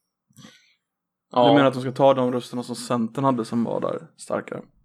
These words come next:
Speaker 1: Men ungefär, ja, typ.
Speaker 2: Mm.
Speaker 1: Alltså, att om de, om de står kvar vid en, eh, väldigt liberal migrationspolitik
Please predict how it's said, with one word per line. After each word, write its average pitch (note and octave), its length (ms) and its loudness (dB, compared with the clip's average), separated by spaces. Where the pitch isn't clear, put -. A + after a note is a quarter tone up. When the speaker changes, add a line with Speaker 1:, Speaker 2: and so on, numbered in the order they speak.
Speaker 1:
Men C3+ 160 2
ungefär, A#2+ 440 2
ja, G#2+ 340 0
typ. - 320 -10
Speaker 2:
Mm. B2 120 -4
Speaker 1:
Alltså, A2+ 380 2
att - 160 0
om B2 180 2
de, A2+ 320 -4
om A2+ 160 -4
de A2 180 2
står - 220 -4
kvar A2 480 4
vid G#2+ 260 -8
en, G#2+ 380 -4
eh, A2 280 -8
väldigt G#2+ 320 -2
liberal G#2 540 0
migrationspolitik G#2 1000 -6